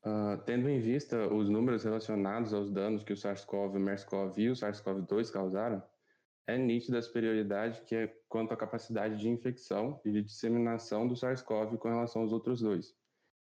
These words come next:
Com isso, a busca por um tratamento e principalmente por um método de prevenção eficaz é extremamente relevante no cenário atual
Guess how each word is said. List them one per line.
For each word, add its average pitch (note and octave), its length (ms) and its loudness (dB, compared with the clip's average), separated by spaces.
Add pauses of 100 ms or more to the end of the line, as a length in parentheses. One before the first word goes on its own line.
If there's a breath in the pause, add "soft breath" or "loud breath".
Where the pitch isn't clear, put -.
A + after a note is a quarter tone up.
(160)
Com C3 200 0
isso, B2+ 240 0
a A2+ 40 0
busca A2+ 320 0
por A2+ 140 -6
um A2+ 140 2
tratamento A2 720 0
e G#2 180 2 (180)
principalmente B2 840 0
por G#2+ 120 0
um G#2+ 60 2
método G#2 360 0
de G2 80 -2
prevenção G#2+ 560 0
eficaz G#2+ 600 -4 (560)
é A2 60 0
extremamente C3 640 -2
relevante A2 500 0
no A2+ 100 0
cenário A2+ 320 0
atual A2 560 -2